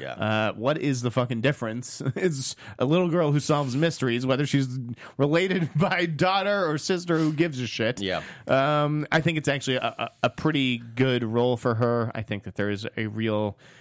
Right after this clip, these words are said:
Speaker 2: vacuum for, like, a Nancy Drew type of thing.
Speaker 1: I was gonna say, there was talk about doing
Speaker 2: Yeah.
Speaker 1: a Nancy Drew stuff again.
Speaker 2: Yeah, no,
Speaker 1: But that
Speaker 2: that,
Speaker 1: didn't
Speaker 2: that wasn't a good series. It was like, you know, there needs to be a little bit of edge to it, and I think
Speaker 1: Yeah.
Speaker 2: that Millie Bobby Brown, uh, sort of has that maturity and,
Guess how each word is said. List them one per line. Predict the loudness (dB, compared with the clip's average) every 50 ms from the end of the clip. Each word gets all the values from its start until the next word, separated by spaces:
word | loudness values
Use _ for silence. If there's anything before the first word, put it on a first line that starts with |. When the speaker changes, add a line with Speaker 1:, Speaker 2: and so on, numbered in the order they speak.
| -20 _ _ -6
Speaker 2:
vacuum | -4 -4 -4 -4 -2 -2 -2 -2 0
for, | 0 0 0
like, | 0 0
a | -2
Nancy | -2 0 -2 -2 -2 -4 -4 -4
Drew | -4 -4 -2 -2 0 0 -2 -2
type | -4 -2 -4 -2 -2
of | -2 -4
thing. | -2 0 0 2 2 4
Speaker 1:
I | 2
was | 2 0 -2
gonna | -2 -4 -4
say, | -4 -4 -4 -4
there | -4 -4
was | -2 -2 -4 -4 -4 -4
talk | -4 -6 -4 -4
about | -2 -2 -4 -4 -4
doing | -2 0 2
Speaker 2:
Yeah. | 2 2 2
Speaker 1:
a | 2
Nancy | 0 -2 -4 -4 -6 -6
Drew | -4 -2 -4 -2 -4
stuff | -4 -4 -2 -2 -4 -4 -4 -6
again. | -4 -4 -4 -4 -4 -8 -10 -14 -18 -20 _ _ _ _ -12
Speaker 2:
Yeah, | -10 -10 -8 -10 -10 -14 -14
no, | -10 -4 -2
Speaker 1:
But | 0 0 2
that | 0 0 0 0
Speaker 2:
that, | 0 2
Speaker 1:
didn't | 2 2
Speaker 2:
that | 2 2
wasn't | 2 0 -2 -4 -8
a | -10
good | -10 -12 -12
series. | -10 -8 -8 -6 -6 -4 -4
It | -4
was | -4 -4 -4
like, | -4 -4 -4 -4 -6
you | -6 -4 -2
know, | -2 -2
there | -4 -4 -4 -2 0 0
needs | 2 0 0 -2
to | -4 -8
be | -10 -10 -4 0 2 2
a | 2
little | 2 2 2
bit | 2 2
of | 2 2
edge | 2 0 0 -2 -4 -8 -8 -8
to | -10 -8 -8 -8
it, | -6
and | -6 -6
I | -4
think | -4 -2 -2 -2
Speaker 1:
Yeah. | -2 -4
Speaker 2:
that | -4
Millie | -2 -2 -2
Bobby | 0 0 0 0 -2 -2 -4
Brown, | -4 -4 -4 -4 -4 -4 -6 -8
uh, | -8 -10 -10 -10 -10 -8 -8 -8 -8 -8
sort | -8 -8 -8 -8
of | -6
has | -6 -6 -6 -4
that | -6 -8 -8
maturity | -8 -6 -2 -2 0 0 0 0 0 0 -2 -2
and, | -4 -4 -6 -10